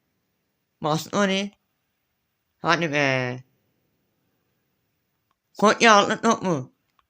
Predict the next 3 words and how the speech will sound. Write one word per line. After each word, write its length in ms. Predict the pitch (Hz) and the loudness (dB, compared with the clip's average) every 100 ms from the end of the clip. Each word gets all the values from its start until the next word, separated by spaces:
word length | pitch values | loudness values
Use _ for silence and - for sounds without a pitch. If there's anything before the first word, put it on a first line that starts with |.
| _ | _
Lewandowski. 1040 | 156 175 185 190 233 226 - 196 160 131 - _ _ _ | 2 4 4 4 2 0 -4 -2 -2 -4 -14 _ _ _
Bastoni. 840 | 180 185 185 233 240 220 165 131 - _ _ _ | 2 2 2 2 4 4 2 -2 -12 _ _ _
Bastoni. 960 | 196 226 240 - 294 302 311 311 - - | 4 6 6 4 6 8 8 6 4 -4